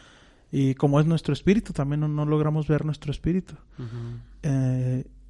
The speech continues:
Speaker 1: y entonces en el mundo venidero ya vamos a tener a lo mejor los rangos ma-, o, o vamos a estar... Vamos a tener todo, o sea, no va a haber una limitación de rango de auditivo ni de visión,
Speaker 2: Ujú.
Speaker 1: sino que se va a ampliar,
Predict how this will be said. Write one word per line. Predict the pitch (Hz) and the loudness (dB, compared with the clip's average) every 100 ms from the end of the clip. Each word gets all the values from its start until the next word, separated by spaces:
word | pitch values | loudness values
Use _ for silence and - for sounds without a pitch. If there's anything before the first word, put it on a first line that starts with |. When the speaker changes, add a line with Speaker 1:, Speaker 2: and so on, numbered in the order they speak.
| - | -2
Speaker 1:
y | 151 139 | 0 0
entonces | 135 160 170 156 | 0 2 4 4
en | |
el | 147 | 2
mundo | 139 160 170 | 2 2 4
venidero | 170 156 165 | 4 6 6
ya | 170 156 | 6 4
vamos | 160 165 156 | 4 2 0
a | |
tener | 147 147 | 0 0
a | 156 | 2
lo | 151 | 0
mejor | 135 156 | 0 2
los | 156 151 | 2 2
rangos | 156 156 160 | 2 0 0
ma-, | 160 | 2
o, | 147 | 2
o | 139 139 139 131 | 2 2 0 2
vamos | 139 160 147 | 0 0 -4
a | |
estar... | - 151 147 147 - - _ - | 0 0 0 -4 -8 -18 _ 2
Vamos | 156 175 | 4 4
a | 170 | 2
tener | 151 175 | 2 0
todo, | - 190 202 208 160 | 10 10 12 8 6
o | 147 | 2
sea, | 165 | 0
no | 165 180 | 2 4
va | |
a | 185 | 6
haber | 185 | 6
una | 185 | 4
limitación | 190 165 160 156 175 | 4 2 0 0 0
de | 175 | 2
rango | 180 180 | 2 2
de | 170 | 2
auditivo | 151 147 147 147 190 196 | 2 2 0 0 0 2
ni | 202 156 | 2 0
de | 123 123 | -2 -6
visión, | 143 180 180 - - - | -6 -4 -4 -8 -20 -10
Speaker 2:
Ujú. | 139 131 139 | -6 -2 2
Speaker 1:
sino | 165 151 | 2 2
que | - | 0
se | - | 2
va | 139 | 2
a | |
ampliar, | 156 156 151 151 - | 4 6 4 4 -4